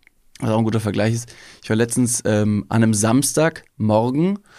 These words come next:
das ist jetzt natürlich, äh, für mich ein absolutes Learning gewesen, das nicht nochmal zu machen, weil ich mir gedacht hab, hätte ich mir auch gleich denken können. Ähm, und zwar,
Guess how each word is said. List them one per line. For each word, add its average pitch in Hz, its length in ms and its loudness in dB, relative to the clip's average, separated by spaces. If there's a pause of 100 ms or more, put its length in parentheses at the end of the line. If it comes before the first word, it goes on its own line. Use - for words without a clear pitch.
(380)
das 117 240 0
ist 143 160 0
jetzt 131 160 0
natürlich, 127 460 0
äh, 117 220 0
für 117 140 -2
mich 120 220 0
ein 120 100 0
absolutes 120 420 -2
Learning 110 280 0
gewesen, 143 380 0
das 117 160 -4
nicht 117 160 -2
nochmal 135 320 -2
zu 147 120 -4
machen, 147 280 -2
weil 117 80 2
ich 110 100 -4
mir 113 80 -2
gedacht 113 320 -2
hab, 110 120 -2
hätte 117 260 -4
ich - 80 -2
mir 120 120 0
auch 107 100 -4
gleich 104 260 -4
denken 131 280 -4
können. 151 220 -4 (420)
Ähm, 113 200 0
und 120 100 -2
zwar, 120 300 0